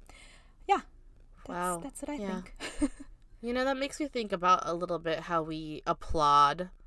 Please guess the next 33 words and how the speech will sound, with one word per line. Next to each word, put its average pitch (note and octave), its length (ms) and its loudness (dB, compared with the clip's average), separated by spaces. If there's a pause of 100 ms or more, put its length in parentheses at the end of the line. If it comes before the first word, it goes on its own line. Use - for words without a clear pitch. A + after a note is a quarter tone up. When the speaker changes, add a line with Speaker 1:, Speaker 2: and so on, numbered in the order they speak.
(200)
Speaker 2:
men D3+ 420 0 (100)
who F3+ 120 -2
go D3+ 240 0
out C#3 480 4
and C3 480 -8 (640)
buy C#3+ 720 2 (800)
the, D3+ 400 0
you E3 100 -6
know, C#3+ 140 -4
like, C3+ 160 -6 (140)
pads C#3+ 460 0
or D3 60 -2
Speaker 1:
Products C#3+ 360 2
Speaker 2:
tampons C#3+ 100 2
Speaker 1:
for C#3+ 100 -2
Speaker 2:
or - 60 -2
Speaker 1:
their - 60 -2
Speaker 2:
whatever. D3+ 200 0
Speaker 1:
significant D3 420 -4
other. F#3 300 -6 (540)
Speaker 2:
Yeah, B3 720 4
and A3 140 -2
we're A#3+ 100 -2
like, B3+ 240 2
"Oh C#4 120 0
my C#4+ 180 0
gosh, A3+ 520 2
what A#3+ 160 -2
a C4 80 0
good C4 220 -2
boyfriend, G3+ 580 -2
good G#3+ 220 -6
job." F3+ 540 0